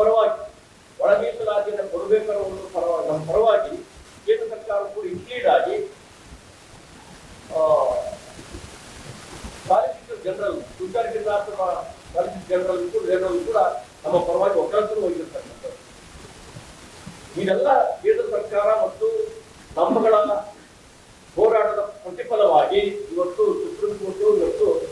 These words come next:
ಮಹತ್ತರವಾದಂತ ಸುಮಾರು ಮೂವತ್ತು, ಮೂವ-, ಮೂರು ದಶಕಗಳ ಹೋರಾಟಕ್ಕೆ ಒಂದು ಇವತ್ತು ತೀರ್ಪನ್ನು ಕೊಟ್ಟಿರ್ತಕ್ಕಂಥದ್ದು.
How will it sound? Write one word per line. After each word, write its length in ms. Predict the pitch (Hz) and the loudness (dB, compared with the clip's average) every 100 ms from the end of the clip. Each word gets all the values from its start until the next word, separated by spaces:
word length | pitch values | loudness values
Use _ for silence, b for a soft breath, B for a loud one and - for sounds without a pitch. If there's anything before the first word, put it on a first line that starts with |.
| - - - - | -12 -18 -14 -4
ಮಹತ್ತರವಾದಂತ 800 | 196 208 - 202 190 175 165 220 233 - - - - - - | 0 0 2 2 2 0 -2 2 2 2 -4 -14 -20 -20 -16
ಸುಮಾರು 300 | 170 196 190 190 | -4 0 0 0
ಮೂವತ್ತು, 460 | 180 220 - - - - - - 156 | 0 0 0 -2 -8 -10 -14 -12 -2
ಮೂವ-, 280 | 214 214 - | 2 4 4
ಮೂರು 200 | 180 - 226 | 0 -4 -4
ದಶಕಗಳ 400 | 190 190 - 208 202 - | -4 -6 -6 0 0 0
ಹೋರಾಟಕ್ಕೆ 560 | 196 196 185 - 190 170 170 - - 165 | -4 -4 -6 -10 -4 -2 -2 -8 -10 -6
ಒಂದು 160 | 185 190 156 | -2 -2 -2
ಇವತ್ತು 300 | 170 170 165 143 - - - - | -4 -6 -8 -8 -10 -16 -20 -20
ತೀರ್ಪನ್ನು 340 | - 233 208 196 | -18 -12 -10 -8
ಕೊಟ್ಟಿರ್ತಕ್ಕಂಥದ್ದು. 760 | 196 208 - 170 - 165 - | -10 -12 -12 -12 -8 -6 -4